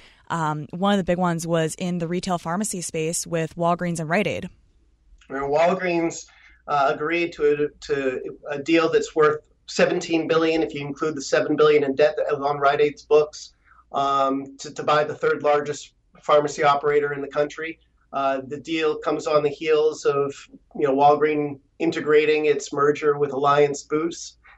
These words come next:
Speaker 2: Boots, a major, uh, European pharmacy operator. Uh, Walgreens, they're going after it.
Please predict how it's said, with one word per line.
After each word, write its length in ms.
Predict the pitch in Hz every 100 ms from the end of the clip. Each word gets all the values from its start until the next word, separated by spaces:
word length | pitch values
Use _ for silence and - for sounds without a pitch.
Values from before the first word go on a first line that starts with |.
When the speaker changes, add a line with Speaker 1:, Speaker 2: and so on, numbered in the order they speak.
| _
Speaker 2:
Boots, 380 | 170 196 196 - -
a 360 | 151 143 139 - _ -
major, 720 | 147 147 156 151 143 135 135 -
uh, 480 | 139 131 127 127 120 147
European 680 | 151 147 - 160 160 165 - _ _
pharmacy 480 | - 156 147 151 165
operator. 640 | 147 147 156 151 156 165 165 _ _ -
Uh, 200 | 131 135
Walgreens, 840 | 135 143 180 208 233 247 247 233
they're 200 | 190 196
going 300 | 190 233 233
after 360 | 214 185 - 131
it. 120 | -